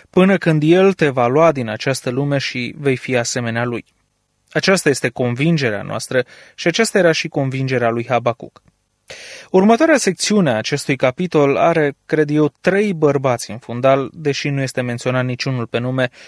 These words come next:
pentru că acesta nu este un psalm despre vreun om, ci despre Dumnezeu care a lucrat prin intermediul oamenilor.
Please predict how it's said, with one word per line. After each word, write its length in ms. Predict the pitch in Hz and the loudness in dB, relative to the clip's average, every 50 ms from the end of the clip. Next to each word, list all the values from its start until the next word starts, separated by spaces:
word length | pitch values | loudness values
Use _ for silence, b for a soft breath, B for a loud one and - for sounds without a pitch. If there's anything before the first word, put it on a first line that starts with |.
| B B B | B B B
pentru 220 | _ 180 175 170 165 | _ 0 2 2 2
că 80 | - | 2
acesta 320 | 165 - - 175 160 - 156 | 0 2 0 -2 0 0 2
nu 100 | 156 156 | 2 2
este 220 | 151 139 - - | 0 0 -2 -6
un 100 | 131 123 | -8 -6
psalm 440 | 117 - - 143 143 143 143 139 135 | -4 -2 0 0 0 0 0 -2 -4
despre 340 | 123 120 - - - 120 120 | -4 -6 -6 -6 -4 -4 -2
vreun 280 | 117 120 120 113 110 | -2 -2 -6 -6 -4
om, 260 | 117 131 143 143 147 147 | -2 -2 -2 -2 -2 -6
ci 140 | - - | -6 -8
despre 380 | 135 123 123 117 - - 131 123 | -4 -4 -4 -4 -4 -4 -4 -4
Dumnezeu 640 | 123 131 131 127 120 113 113 - 139 147 156 156 147 | -2 -2 -2 -2 -2 -4 0 2 4 4 4 4 0
care 240 | - - 117 113 113 | -2 -4 -2 -2 -2
a 60 | 113 | -4
lucrat 600 | 110 110 110 - _ - 156 165 165 - - - _ | -4 -6 -10 -10 _ 0 2 2 2 2 -2 -10 _
prin 160 | - 117 110 | -10 -10 -8
intermediul 580 | 107 113 117 120 113 123 120 117 120 120 123 | -8 -6 -6 -6 -4 -4 -4 -2 -2 -2 0
oamenilor. 600 | 131 135 127 123 120 113 107 107 107 104 - - | 2 2 2 0 -2 -4 -6 -8 -10 -12 -14 -16